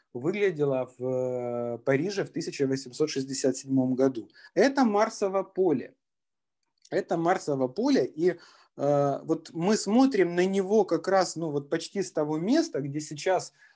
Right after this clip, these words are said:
находится, м, э, площадь метро, э, площадь Трокадеро, метро Трокадеро,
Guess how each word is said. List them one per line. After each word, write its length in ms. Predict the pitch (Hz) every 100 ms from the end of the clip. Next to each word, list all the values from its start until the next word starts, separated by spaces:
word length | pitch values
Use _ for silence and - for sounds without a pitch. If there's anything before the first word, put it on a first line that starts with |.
| _
находится, 640 | 143 151 175 143 135 139
м, 320 | 127 127 135 135
э, 440 | 135 131 127 127
площадь 480 | - 160 151 139 139
метро, 380 | 156 151 151 139
э, 440 | 135 135 131 131
площадь 500 | 135 165 143 135 131
Трокадеро, 580 | 151 139 139 143 135 123
метро 320 | 131 240 311
Трокадеро, 680 | 302 - 127 127 120 104